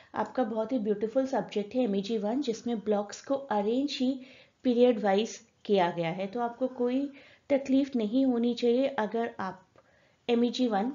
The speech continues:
पढ़ चुके हैं। नहीं भी पढ़ा है तो मैंने अपने पीडीएफ़ में बहुत ही डिटेल में इन सभी पीरियड्स को मेंशन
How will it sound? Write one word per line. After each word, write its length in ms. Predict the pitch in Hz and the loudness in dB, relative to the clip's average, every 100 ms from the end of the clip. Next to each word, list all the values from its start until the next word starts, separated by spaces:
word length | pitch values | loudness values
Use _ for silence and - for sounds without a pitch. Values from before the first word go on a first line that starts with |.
| - | -2
पढ़ 140 | 202 190 | -2 -2
चुके 320 | - 170 175 | -4 -6 -4
हैं। 280 | 170 196 - | -6 -8 -10
नहीं 280 | 220 220 247 | -8 -2 -2
भी 120 | 262 | -2
पढ़ा 300 | 262 240 226 | 0 0 2
है 220 | 240 240 240 - - - | 0 0 -2 -18 -20 -8
तो 60 | 233 | -4
मैंने 260 | 220 214 | 0 0
अपने 380 | 220 214 208 214 | -2 -2 0 0
पीडीएफ़ 580 | 208 - 214 185 202 202 | -2 -4 -4 0 -2 -2
में 100 | 214 | -6
बहुत 260 | 220 226 247 | -4 -2 -2
ही 80 | |
डिटेल 420 | 202 196 196 214 214 | -2 -4 0 0 0
में 140 | 220 | 0
इन 80 | 202 | -2
सभी 280 | 202 190 196 | -4 -6 -4
पीरियड्स 480 | 190 180 180 175 | -4 -2 -2 -4
को 160 | - 269 | -8 -2
मेंशन 600 | 269 170 165 - 202 | 0 0 -2 -4 -4